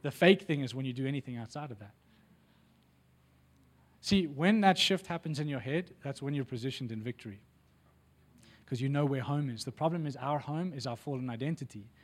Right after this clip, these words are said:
We keep coming back to that as if that's home. But God's going, "That's not your home." Home is where He is. Home is the finished work of Jesus. That's where you start every morning.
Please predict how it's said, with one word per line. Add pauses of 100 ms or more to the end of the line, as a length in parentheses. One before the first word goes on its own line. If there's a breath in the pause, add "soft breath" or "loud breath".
(120)
We
keep
coming
back
to
that
as
if
that's
home. (1040 soft breath)
But
God's
going,
"That's
not
your
home." (3000)
Home
is
where
He
is.
Home
is
the
finished
work
of
Jesus.
That's
where
you
start
every
morning.